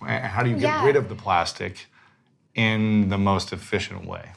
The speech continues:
Speaker 2: There's a few ways. So one, you know, if there are still things that are usable, you know, I wanted to eliminate plastic from my life, but there are people that would like to use anything, regardless of what material it is. And there,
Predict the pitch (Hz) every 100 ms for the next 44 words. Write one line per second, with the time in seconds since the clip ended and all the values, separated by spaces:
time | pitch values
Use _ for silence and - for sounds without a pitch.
0 | _ - - 254 277 285 - 240 233 233
1 | 208 190 220 - 240 226 254 277 269 269
2 | - - - - 247 233 240 226 - 233
3 | 233 226 220 208 208 202 214 269 359 392
4 | 403 - 214 226 214 - 233 240 220 220
5 | 220 214 - 214 214 - 226 208 196 208
6 | 208 196 196 185 - 196 196 196 196 202
7 | 175 - _ _ - 208 196 190 196 -
8 | - 226 190 196 196 - - - 226 190
9 | - 214 226 220 214 190 208 208 214 214
10 | 214 214 - 202 202 190 190 196 196 185